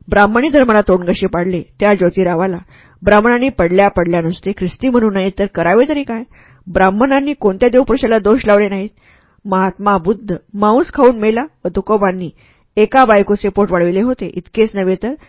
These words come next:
आपला बाप जो ब्रह्मदेव, त्यास बेटी चोद म्हणून लिहून ठेवण्यास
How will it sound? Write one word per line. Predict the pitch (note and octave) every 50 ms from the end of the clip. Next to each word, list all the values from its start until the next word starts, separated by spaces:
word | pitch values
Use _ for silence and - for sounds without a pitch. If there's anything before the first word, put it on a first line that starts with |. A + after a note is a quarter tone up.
| _ _ _
आपला | - - F#3+ - - A3 A3+ A3+
बाप | G3 G3+ F#3+ F#3+ F#3+ F#3+
जो | F#3 F3+
ब्रह्मदेव, | E3+ F3+ E3+ E3+ G3 A3 G3+ G3+ F#3 F#3+ B3 - - _ _ _ _ _ _ _ _ -
त्यास | D4 D4 B3 G3+ F#3 G3 - _ - _ _ _ _ -
बेटी | G3 F3+ A3 A3 A#3 A3+ - D#4+ E4+
चोद | - C4+ A#3+ A#3 G#3
म्हणून | G#3 G#3+ G3 G3+ A3 G#3+ F3
लिहून | D#3+ F#3 G#3 G#3+ B3 C4+ C4
ठेवण्यास | A3+ C4+ A3 A#3 A#3+ B3+ C4+ C4+